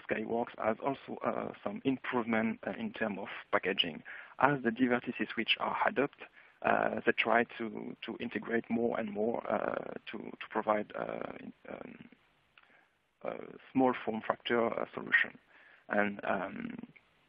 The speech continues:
like Broadcom, uh, they integrate, uh, internal and external shielding by using, uh, wire bonding and, uh, metal, uh, sealed, um, packaging. But another improvement from Skyworks is the integration of the I P D,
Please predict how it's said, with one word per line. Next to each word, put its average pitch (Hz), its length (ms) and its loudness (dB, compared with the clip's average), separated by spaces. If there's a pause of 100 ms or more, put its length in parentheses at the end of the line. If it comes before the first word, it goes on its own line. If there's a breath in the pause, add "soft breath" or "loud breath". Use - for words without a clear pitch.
(240)
like 113 260 4
Broadcom, 139 640 2
uh, 117 340 6
they 117 200 6
integrate, 120 600 4 (100)
uh, - 80 -8 (100)
internal 117 500 4
and 127 160 2
external - 420 0
shielding - 420 0 (380 soft breath)
by 117 140 2
using, 107 540 4
uh, 101 140 -6
wire 110 240 2
bonding 107 500 2
and, 117 380 4
uh, 50 300 -2 (840)
metal, 117 400 2 (180)
uh, 107 100 -8 (200)
sealed, 107 280 -4 (100)
um, - 680 -10 (640)
packaging. - 400 -4 (520 soft breath)
But 117 140 6 (180)
another 135 380 4
improvement 123 640 4 (120)
from - 140 -6 (100)
Skyworks 139 400 2 (340 loud breath)
is 127 160 4
the 123 60 6
integration 127 640 4
of 110 200 -2
the 107 100 2
I 104 140 2
P - 120 -8
D, 123 260 4